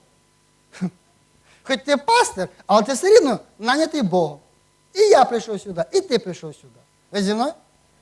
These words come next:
Це твій дім. Не йди з свого дому. Давайте, давайте реально. Коли у вас в сім'ї якісь неполадки, саме немудре, що ви можете зробити, це піти з сім'ї. Ну і що далі?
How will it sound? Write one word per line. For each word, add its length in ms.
Це 180
твій 320
дім. 360
Не 240
йди 400
з 60
свого 260
дому. 300
Давайте, 220
давайте 320
реально. 200
Коли 220
у 40
вас 480
в 60
сім'ї 420
якісь 440
неполадки, 560
саме 580
немудре, 640
що 140
ви 60
можете 300
зробити, 440
це 120
піти 280
з 100
сім'ї. 240
Ну 160
і 60
що 160
далі? 200